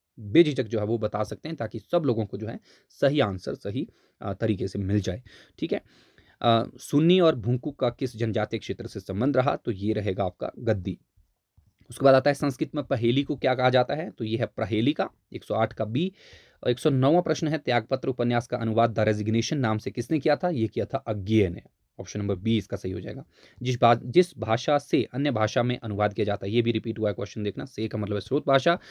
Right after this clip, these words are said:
और मैं का मतलब है लक्ष्य भाषा, ऐसे करके आपको याद रख लेना था। टैगोर को नोबेल पुरस्कार उन्नीस सौ तेरह में मिला था, एक सौ ग्यारह का ऑप्शन नंबर ए हो जाएगा। एक सौ बारहवें प्रश्न में देखिए, कछुआ धर्म, ये निबंध है किसका? चंद्रदत्त शर्मा गुलेरी का। इसके निबंधों को जरूर पूछते हैं।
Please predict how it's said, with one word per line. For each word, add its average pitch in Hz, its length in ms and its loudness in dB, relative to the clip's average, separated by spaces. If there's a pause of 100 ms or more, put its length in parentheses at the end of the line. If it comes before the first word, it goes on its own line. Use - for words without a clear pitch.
(180)
और 113 120 -4
मैं 113 180 2
का 113 100 -2
मतलब 104 220 -4
है 104 60 0
लक्ष्य 98 320 -4
भाषा, 95 260 -6
ऐसे - 160 -10
करके 101 240 -14
आपको 101 280 -8
याद 107 240 -2
रख - 140 -12
लेना 98 120 -8
था। 101 220 -10 (460)
टैगोर 143 260 6
को 180 120 2
नोबेल 151 220 4
पुरस्कार 135 360 -4
उन्नीस 123 240 -2
सौ 123 60 -8
तेरह 135 340 0
में 151 100 0
मिला 147 180 2
था, 202 100 -4
एक - 160 -8
सौ 113 100 -6
ग्यारह 110 280 2
का 107 100 -4
ऑप्शन 104 180 -8
नंबर 104 200 -4 (100)
ए 131 80 2
हो 147 100 4
जाएगा। 139 340 2 (260)
एक - 100 -20
सौ 131 80 -2
बारहवें 120 280 4
प्रश्न 131 220 -2
में 127 60 0
देखिए, 123 240 -2
कछुआ 127 260 0
धर्म, 110 280 -2 (140)
ये 113 100 -2
निबंध 113 280 0
है - 140 -2 (240)
किसका? 165 360 -4 (260)
चंद्रदत्त 110 340 0
शर्मा 110 180 -2
गुलेरी 104 340 2
का। 95 120 -8
इसके 92 220 -6
निबंधों 110 260 0
को 104 100 -2
जरूर 127 180 2
पूछते 101 320 -10
हैं। - 140 -10